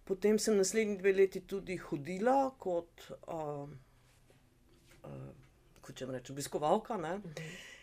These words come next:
Speaker 1: Potem sem se sama aktivirala leta sedeminosemdeset in v letu oseminosemdeset sva z Natašo Sukič v Galeriji Škuc naredili festival lezbičnega filma na videu,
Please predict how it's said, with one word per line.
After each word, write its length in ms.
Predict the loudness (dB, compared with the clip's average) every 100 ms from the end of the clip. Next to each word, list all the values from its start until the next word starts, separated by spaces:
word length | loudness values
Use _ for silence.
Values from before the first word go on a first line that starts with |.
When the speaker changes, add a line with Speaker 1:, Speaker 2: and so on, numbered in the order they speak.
| -20
Speaker 1:
Potem 340 | -6 0 4 4
sem 140 | 2
se 140 | -6 -4
sama 340 | 2 2 2
aktivirala 640 | 0 -4 -4 2 2 2 0
leta 320 | 0 -2 -4
sedeminosemdeset 1500 | -2 0 2 0 -4 -4 -4 -2 -2 -2 -2 -2 -2 -4 -8 -18 -20 -14
in 680 | -6 -4 -4 -4 -6 -10 -14 -20 -20 -20 _
v 100 | -12 -2
letu 300 | 0 0 -2
oseminosemdeset 1080 | -2 -2 -2 0 0 0 0 -2 -2 -6 -10
sva 200 | -8 -6
z 100 | -4
Natašo 400 | -2 -2 -2 -6
Sukič 380 | -10 -12 -14 -12
v 40 |
Galeriji 480 | -8 -4 -4 -4 -6
Škuc 360 | -8 -8 -8 -4
naredili 460 | -2 -2 -6 -6 -6
festival 640 | -6 -10 -8 -6 -4 -2
lezbičnega 560 | -4 -6 -10 -10 -10
filma 460 | -10 -8 -8 -8 -12
na 320 | -10 -8 -6
videu, 500 | -4 0 2 2 0